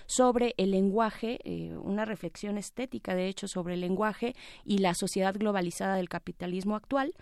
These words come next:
donde pues fácilmente, eh, se puede acceder a comprar cualquier producto desde cualquier punto del mundo a través de internet. Pues esta es la propuesta de José Daniel García,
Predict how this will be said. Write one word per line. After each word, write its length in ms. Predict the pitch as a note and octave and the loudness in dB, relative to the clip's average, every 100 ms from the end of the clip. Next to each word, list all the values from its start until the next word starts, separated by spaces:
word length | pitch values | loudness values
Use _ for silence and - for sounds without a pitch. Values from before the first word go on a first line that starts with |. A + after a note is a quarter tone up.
| - - - | -18 -14 -2
donde 340 | F3+ F3 E3+ | 0 2 0
pues 520 | - E3+ E3 - - - | -2 -6 -6 -8 -12 -12
fácilmente, 920 | - F#3+ G3 F#3+ F3+ F3+ F#3+ F3+ F3 - | -6 -4 -2 0 0 0 0 0 -2 -6
eh, 80 | E3 | -10
se 140 | - | -10
puede 420 | E3 F#3+ F3+ F#3 | -4 -2 0 0
acceder 480 | E3+ E3 - E3 F3+ | -2 -4 -6 -2 -2
a 60 | F#3 | -2
comprar 300 | F#3+ F3 F#3 | -4 -4 -4
cualquier 340 | F3+ F3 F#3+ F3+ | -6 -4 -6 -4
producto 600 | F#3+ F3 G3+ - F#3 F3 - - | -4 -4 -4 -2 -2 -2 -6 -8
desde 220 | - F3 F#3 | 0 2 4
cualquier 360 | F#3 E3+ G3+ | 2 2 0
punto 340 | - G#3 G3+ F#3 | 2 0 2 2
del 120 | F3 | 2
mundo 240 | F3+ F#3+ F3+ | 2 2 0
a 60 | |
través 300 | F3 F3 F3 | -4 -2 -2
de 60 | F3 | -2
internet. 460 | E3+ E3+ E3+ G#3 B3+ | -4 -4 -4 -4 -4
Pues 180 | F3+ F3+ | -8 -10
esta 160 | - | -8
es 60 | F3+ | -6
la 100 | E3+ | -6
propuesta 540 | - D#3+ - G3+ - A3 - - | -6 -8 -6 -6 -6 -8 -12 -8
de 160 | F#3 G3+ | -2 0
José 320 | - F3 G3+ | 0 0 2
Daniel 300 | G3 F#3 G3 | 2 2 2
García, 560 | G3+ F#3+ - C#4+ C#4+ C#4+ | 2 0 0 2 4 2